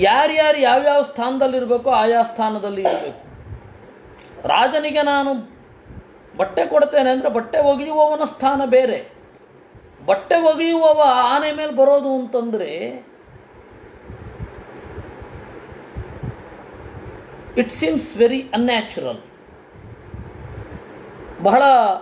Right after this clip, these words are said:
ಅಸ್ವಾಭಾವಿಕವಾಗಿ ಕಾಣುತ್ತದೆ. ಯುವಾಂ ಕಸ್ಯ ವನೇ ಜಾತೌ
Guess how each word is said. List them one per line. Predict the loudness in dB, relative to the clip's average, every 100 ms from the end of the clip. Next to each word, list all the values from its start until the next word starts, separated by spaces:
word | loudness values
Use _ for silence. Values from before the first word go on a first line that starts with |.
| -10 _ _ _ _ _ _ _ _ _ _ -18
ಅಸ್ವಾಭಾವಿಕವಾಗಿ | 0 4 4 4 2 2 0 0 0 -4
ಕಾಣುತ್ತದೆ. | -8 -8 -10 -14 -16 -20 -20 -20 -20 -20 -20 -20 -20 -20 -20 -16 0
ಯುವಾಂ | 4 6 4 0
ಕಸ್ಯ | -4 -4 2
ವನೇ | 2 2 0 2
ಜಾತೌ | 4 4 4 -2